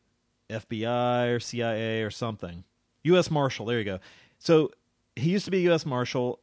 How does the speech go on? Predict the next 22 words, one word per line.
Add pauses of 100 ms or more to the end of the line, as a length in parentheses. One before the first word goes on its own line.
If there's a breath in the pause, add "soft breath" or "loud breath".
and,
um, (440)
I
don't
know
if
it
was
the
shit
that
happens
at
the
beginning
of
the
movie
that
makes
him
quit,